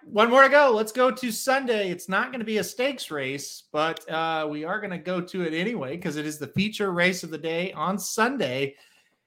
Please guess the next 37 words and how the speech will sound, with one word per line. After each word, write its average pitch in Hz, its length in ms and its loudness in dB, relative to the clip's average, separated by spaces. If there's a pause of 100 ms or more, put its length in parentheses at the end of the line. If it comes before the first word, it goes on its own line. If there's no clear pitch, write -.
(380)
We're 226 120 0
going 320 220 8
allowance 214 640 8
horses 180 480 0
here. 190 420 4
Race 220 380 0
eight 175 240 0
is 156 140 -4
what 175 140 -4
we're 175 80 -6
gonna 175 120 -2
talk 165 300 2
about. 143 400 0
Allowance 165 440 0
option 185 300 -2
claimer 170 300 -4
for 165 100 -14
sixty-two 170 680 -10
five, 135 580 -2
going 143 180 -4
a 139 60 -4
mile 165 600 0
and 147 200 -6
one 170 240 -2
sixteenth, 160 580 -8
a 123 60 -8
hundred 208 380 2
six - 300 -6
thousand 175 400 0
dollar 147 280 6
purse, 143 360 0
so 131 220 -6
a 135 60 -12
great 143 500 -4
<laughs> - 20 -18
allowance 135 600 -2
purse, 135 460 0